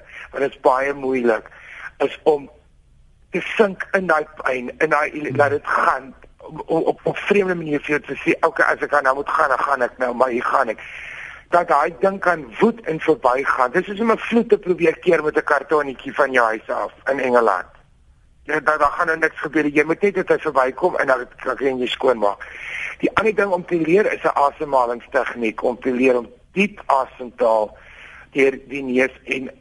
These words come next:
Speaker 1: diep uit te asem deur die mond. Asemhalingstegniek help baie. Die ander ding is om iemand op te spoor wat deur dieselfde ding is. Daar's,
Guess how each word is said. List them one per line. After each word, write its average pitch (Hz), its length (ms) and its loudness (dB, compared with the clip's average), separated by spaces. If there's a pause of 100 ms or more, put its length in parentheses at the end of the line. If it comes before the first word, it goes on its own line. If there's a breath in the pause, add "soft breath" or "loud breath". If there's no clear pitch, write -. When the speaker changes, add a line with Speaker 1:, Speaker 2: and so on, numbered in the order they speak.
(480)
Speaker 1:
diep 170 240 -4
uit 139 240 -4
te 139 100 2
asem 127 460 -2
deur 123 140 0
die 120 120 0
mond. 113 320 0
Asemhalingstegniek 135 1160 -2 (180)
help 123 300 2
baie. 110 360 2
Die 107 200 0
ander 220 340 2
ding 131 240 2 (520 loud breath)
is 190 280 0
om 160 300 2 (480 soft breath)
iemand 233 360 2
op - 200 -2
te 165 100 -6
spoor 160 360 2
wat 143 160 2
deur 143 180 0
dieselfde 147 480 0
ding 131 240 2
is. 131 100 -6
Daar's, 135 240 0